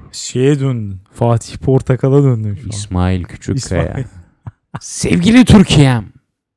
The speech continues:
Speaker 1: Nasıl, beğendiniz mi? Bugünkü konuşmayı beğendiniz mi?
Speaker 2: <laughs>
Speaker 1: Bir teşekkür beklerdim.
Speaker 2: Ya sevgili Türkiye'm, <laughs> lütfen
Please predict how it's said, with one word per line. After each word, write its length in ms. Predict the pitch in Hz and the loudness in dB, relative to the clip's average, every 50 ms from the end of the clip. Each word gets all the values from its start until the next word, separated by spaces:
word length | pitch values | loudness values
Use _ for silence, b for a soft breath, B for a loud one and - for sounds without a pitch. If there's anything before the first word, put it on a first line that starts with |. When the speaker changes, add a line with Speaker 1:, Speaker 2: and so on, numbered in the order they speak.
| _ _ _ _ _ _ _ _ _ _ _ _ _ _ _ _ _ _ _ _ B B B B B B B B 165 B - | _ _ _ _ _ _ _ _ _ _ _ _ _ _ _ _ _ _ _ _ B B B B B B B B -18 B 0
Speaker 1:
Nasıl, 280 | 139 151 139 131 135 120 | 2 2 2 0 -2 -4
beğendiniz 580 | 123 120 120 123 120 120 131 139 135 113 - 98 | -4 -6 -6 -8 -6 -4 -4 -4 -4 -6 -10 -14
mi? 160 | 87 92 - _ _ _ _ - | -14 -16 -16 _ _ _ _ -6
Bugünkü 380 | 113 120 113 - - - - - | -4 -4 -2 0 -2 -2 -2 0
konuşmayı 500 | - - - 117 - - 110 113 113 147 | 2 2 2 2 0 -2 -4 -2 0 0
beğendiniz 500 | 120 117 117 117 117 123 120 117 101 98 | 0 2 0 0 0 0 0 0 -4 -10
mi? 60 | 101 - _ - | -16 -18 _ -20
Speaker 2:
<laughs> 800 | - - _ _ _ _ _ _ _ _ _ - 143 156 - - | -20 -20 _ _ _ _ _ _ _ _ _ -18 -16 -14 -14 -8
Speaker 1:
Bir 40 | - | -2
teşekkür 500 | - 175 151 - 160 156 - - 165 147 143 | 0 0 0 0 -2 -2 -2 -4 -2 0 0
beklerdim. 460 | 143 139 - 143 120 117 104 95 92 - _ _ _ - | -2 -2 -2 -6 -6 -6 -6 -8 -12 -18 _ _ _ -12
Speaker 2:
Ya 360 | 117 110 107 123 151 175 160 | -6 -2 2 4 4 4 4
sevgili 580 | - - - 113 123 127 131 127 151 165 175 175 | 2 2 4 4 4 4 4 4 4 4 4 4
Türkiye'm, 580 | 113 - 160 175 165 - 127 120 113 104 - - - _ _ _ _ _ _ | 4 4 6 6 6 6 4 2 2 2 0 -6 -12 _ _ _ _ _ _
<laughs> 380 | _ _ _ _ _ _ _ - | _ _ _ _ _ _ _ 0
lütfen 600 | 117 156 202 - - - - 127 135 147 147 | 4 6 6 4 4 0 -2 -2 -2 -4 -6